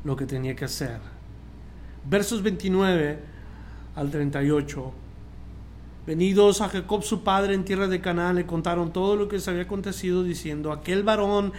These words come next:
el señor de la tierra". <laughs> De aquí salen el, sacan el, el título, es el señor de la tierra, ¿verdad? Eh, que algunos usan a veces.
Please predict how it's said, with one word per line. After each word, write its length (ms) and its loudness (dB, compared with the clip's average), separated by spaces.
el 120 4
señor 320 0
de 80 2
la 160 4
tierra". 400 -4
<laughs> 120 -14
De 80 -2
aquí 220 -4
salen 320 -2
el, 160 -4
sacan 360 -2
el, 220 -2
el 220 -8
título, 640 0
es 200 -4
el 180 -2
señor 440 -2
de 80 2
la 180 2
tierra, 260 0
¿verdad? 240 -4
Eh, 320 -10
que 60 -4
algunos 440 2
usan 400 0
a 80 -6
veces. 560 -4